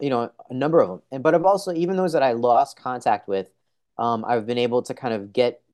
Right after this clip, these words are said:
you know, back in touch with. And so it's been, it's been pretty cool. Your podcast got me in touch with Lindsay. And so that was cool because I com-, we think we completely forgot about each other. And then,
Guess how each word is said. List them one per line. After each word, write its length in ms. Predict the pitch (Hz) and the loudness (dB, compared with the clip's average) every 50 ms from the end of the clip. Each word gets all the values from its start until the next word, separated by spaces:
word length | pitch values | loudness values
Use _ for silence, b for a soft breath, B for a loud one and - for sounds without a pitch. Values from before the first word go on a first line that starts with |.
| _ - | _ -10
you 80 | 135 117 | -6 -4
know, 180 | 107 104 101 | -4 -4 -4
back 280 | 95 - 110 110 110 - | -2 -2 0 0 -2 -2
in 80 | 110 | -6
touch 300 | 95 - 131 117 - - | -4 -2 -2 -2 -2 -4
with. 240 | - 85 82 - - | -8 -10 -10 -10 -12
And 120 | - 101 95 | -16 -16 -8
so 180 | - - 104 104 | -4 -2 -2 -2
it's 120 | 107 107 | -2 -4
been, 240 | - - 123 117 110 - _ _ _ _ _ - | -6 -8 -8 -8 -10 -12 _ _ _ _ _ -16
it's 80 | - | -6
been 200 | - 175 165 151 147 | -4 -2 -2 -2 0
pretty 200 | - 175 165 156 | 2 2 2 4
cool. 160 | - 170 127 | 4 4 4
Your 180 | 127 165 220 | 6 6 6
podcast 760 | 226 - 175 139 127 123 - - 120 107 101 101 - - _ _ _ _ _ _ _ | 6 6 6 6 6 4 4 4 4 4 4 2 0 -8 _ _ _ _ _ _ _
got 140 | 131 131 135 | -4 -2 -2
me 100 | 143 143 | -2 -4
in 60 | 135 | -2
touch 260 | 120 - 147 135 - | 2 2 2 2 2
with 140 | - 135 113 | -2 -6 -2
Lindsay. 460 | 123 156 190 202 156 113 107 92 - _ _ _ _ _ _ _ _ | 0 2 2 2 0 0 -4 -6 -8 _ _ _ _ _ _ _ _
And 140 | - 131 127 | -10 -10 -2
so 180 | - 147 131 | 2 4 6
that 160 | 123 135 151 185 | 8 8 8 8
was 180 | 190 175 - | 6 4 2
cool 280 | - - 139 135 135 131 | 0 0 2 2 2 0
because 320 | 135 143 165 160 131 - - _ _ - | 0 -2 -2 -2 -2 -4 -8 _ _ 0
I 240 | 139 180 226 220 - - _ | 2 4 4 2 0 -6 _
com-, 180 | - 175 156 143 | -6 -6 -4 -2
we 100 | 165 190 | -2 -2
think 140 | 269 269 | -2 -4
we 120 | 233 175 - _ - | -6 -6 -8 _ -10
completely 340 | - 147 120 151 180 170 170 | -8 -4 -2 2 2 2 0
forgot 360 | - 143 107 110 110 151 214 | 0 -2 0 2 2 4 6
about 200 | 196 151 123 104 | 6 6 6 6
each 180 | 104 90 - | 2 -2 -6
other. 240 | - 92 95 101 104 | -4 -4 -2 -2 -2
And 140 | 107 110 113 | -2 -2 -2
then, 160 | 117 117 117 | -2 -2 -4